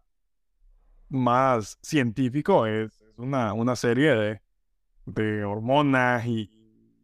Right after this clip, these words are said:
eh, eh, y sensaciones que, que te van, que te afectan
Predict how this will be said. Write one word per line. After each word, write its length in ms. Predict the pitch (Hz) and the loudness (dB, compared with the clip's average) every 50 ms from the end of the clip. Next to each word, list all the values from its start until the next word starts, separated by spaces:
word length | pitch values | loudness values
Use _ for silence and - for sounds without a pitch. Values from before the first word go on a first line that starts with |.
| _ _ _ - | _ _ _ -4
eh, 500 | 131 123 120 120 117 117 113 110 104 - - - _ - | -2 0 0 0 0 0 0 -2 -4 -8 -12 -20 _ -6
eh, 180 | 123 123 110 _ _ _ _ _ _ - | -6 -6 -6 _ _ _ _ _ _ -4
y 180 | 147 139 123 _ _ | -4 -4 -4 _ _
sensaciones 760 | - 147 131 127 120 127 120 - 143 131 120 123 143 165 160 | 0 2 2 2 2 0 0 0 2 2 2 2 0 -2 -4
que, 160 | - - 110 | -4 -6 -6
que 140 | - - 110 | -4 -6 -8
te 180 | - - 120 113 | -6 -4 -2 -2
van, 360 | 107 110 113 113 120 135 143 | 0 0 0 0 -2 -2 -2
que 120 | 156 170 | -2 -2
te 80 | - 123 | -2 -4
afectan 580 | 110 - 123 113 - - 185 202 151 117 110 | -4 -4 -6 -4 -2 -2 -2 -2 -2 -6 -10